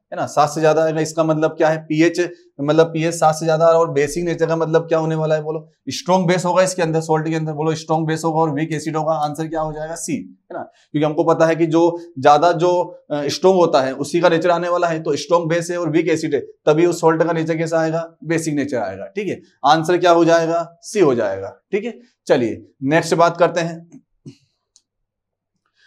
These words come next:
अगले की बात करते हैं। देखो तीन सौ एम एल of zero point three M solution दिया है ना, "Is diluted adding three hundred M L of water in it, what will be the molarity of the diluted solution?"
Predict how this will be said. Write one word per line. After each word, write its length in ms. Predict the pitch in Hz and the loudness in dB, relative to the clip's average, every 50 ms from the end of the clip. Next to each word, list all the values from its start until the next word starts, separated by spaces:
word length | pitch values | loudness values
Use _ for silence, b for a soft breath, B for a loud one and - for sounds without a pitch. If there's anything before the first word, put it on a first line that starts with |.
| _ _ _ | _ _ _
अगले 280 | 127 143 147 156 165 165 | 0 2 4 4 4 4
की 80 | 170 | 6
बात 200 | 165 165 165 165 165 | 6 6 4 6 4
करते 160 | 170 156 170 | 2 2 2
हैं। 80 | 170 170 | 2 0
देखो 200 | 165 165 165 160 - - _ _ _ _ _ | 0 -2 -4 -6 -8 -14 _ _ _ _ _
तीन 180 | 175 170 170 165 | 2 2 2 4
सौ 140 | 170 190 | 4 4
एम 180 | 190 180 170 175 | 4 4 6 6
एल 240 | 175 180 180 180 175 - - - _ _ _ _ - | 6 4 4 2 -2 -8 -16 -20 _ _ _ _ 2
of 120 | 156 160 147 131 | 2 2 4 2
zero 200 | 139 160 160 170 | 0 2 2 2
point 380 | 170 165 165 165 175 180 170 185 165 - - - _ _ _ | 4 4 2 2 2 0 0 -2 -4 -4 -8 -16 _ _ _
three 160 | 170 165 185 180 156 | 0 2 2 2 2
M 180 | 156 165 175 170 170 165 - - - | 2 0 0 -2 -6 -10 -16 -20 -20
solution 400 | - - 165 143 143 139 135 151 | -8 -2 -2 0 0 0 -2 -4
दिया 200 | 143 127 117 110 | -2 -2 -2 -2
है 20 | - | -2
ना, 240 | - 139 - - b b b b b _ | -4 -4 -6 -10 b b b b b _
"Is 120 | 160 151 | -6 -4
diluted 640 | 127 147 147 151 160 165 156 160 180 175 175 175 180 180 175 B B B B B B 147 | 2 4 4 4 4 2 2 2 2 0 2 0 -2 -2 -2 B B B B B B 0
adding 280 | 151 160 170 175 156 165 160 160 - - | 2 2 2 2 0 0 -4 -6 -4 0
three 160 | 180 175 170 | 2 2 2
hundred 260 | 170 165 165 180 175 156 156 | 2 4 2 2 2 2 0
M 160 | 156 160 165 | 0 0 0
L 140 | 175 175 - | 0 0 2
of 240 | 156 156 160 160 151 | 2 0 0 0 4
water 300 | 143 143 143 143 165 151 156 151 - 165 | 4 4 4 6 4 2 2 0 -2 -4
in 140 | 175 180 156 | -4 -2 0
it, 220 | 139 120 - - - - _ 117 123 | -2 -2 -2 -4 -10 -18 _ 0 2
what 200 | 151 170 160 147 | 2 4 4 2
will 220 | 156 160 165 165 | 0 -2 -2 0
be 140 | 156 170 170 | 0 0 0
the 120 | 151 170 165 160 | 0 0 0 0
molarity 500 | 147 143 147 151 156 151 151 151 175 175 175 | -2 0 2 2 2 0 0 0 -2 0 0
of 160 | 151 147 143 | 0 0 2
the 80 | 160 160 135 | 0 0 2
diluted 500 | 131 139 143 143 147 139 160 - - - | 2 2 2 0 0 -2 -2 -2 -2 0
solution?" 480 | - - 139 127 113 - 120 101 95 | -2 -2 0 0 -4 -6 -10 -16 -18